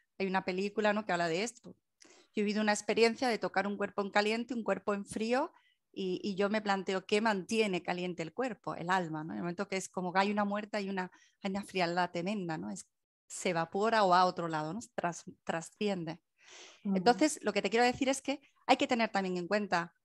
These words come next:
Speaker 1: en el árbol las fechas de nacimiento y las fechas de muerte y las fechas de concepción. ¿Y cómo yo sé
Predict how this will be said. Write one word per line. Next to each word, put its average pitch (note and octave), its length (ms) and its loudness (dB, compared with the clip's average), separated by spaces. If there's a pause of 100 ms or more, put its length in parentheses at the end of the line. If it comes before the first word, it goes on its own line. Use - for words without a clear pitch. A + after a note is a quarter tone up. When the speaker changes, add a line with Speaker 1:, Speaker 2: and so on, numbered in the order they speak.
(140)
Speaker 1:
en F#3 100 -2
el F#3 100 2
árbol G3 280 4
las F3+ 160 0
fechas A#3 280 0
de F#3 120 -2
nacimiento F3+ 800 -4
y G#3 80 -10
las E3+ 200 -4
fechas C#4+ 420 -4
de F3+ 100 -4
muerte G3+ 600 -4
y F#3+ 100 -8
las F3 220 -4
fechas B3+ 320 -4
de - 80 -4
concepción. E3 800 -8 (840)
¿Y A3 80 -4
cómo C4 300 8
yo C#4 140 2
sé B3 480 2